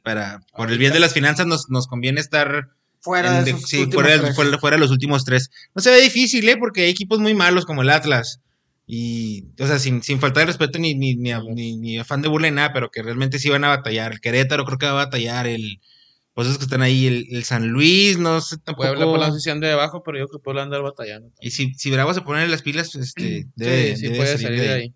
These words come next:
Speaker 2: Le han invertido bien, yo creo.
Speaker 1: Y este, y con eso básicamente cerramos lo que era,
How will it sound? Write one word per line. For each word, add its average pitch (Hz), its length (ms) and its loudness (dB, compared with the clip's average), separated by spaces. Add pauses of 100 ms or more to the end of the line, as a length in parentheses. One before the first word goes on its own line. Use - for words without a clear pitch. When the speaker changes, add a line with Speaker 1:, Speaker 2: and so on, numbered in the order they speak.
(200)
Speaker 2:
Le 117 80 -12
han 120 80 -8
invertido 127 460 -6
bien, 120 180 -6
yo 123 120 -10
creo. 107 260 -16 (800)
Speaker 1:
Y 127 140 2
este, 131 360 0
y 135 120 0
con 143 200 2
eso 190 160 6
básicamente 190 840 6
cerramos 160 420 2
lo 175 120 0
que 147 80 -4
era, 156 580 4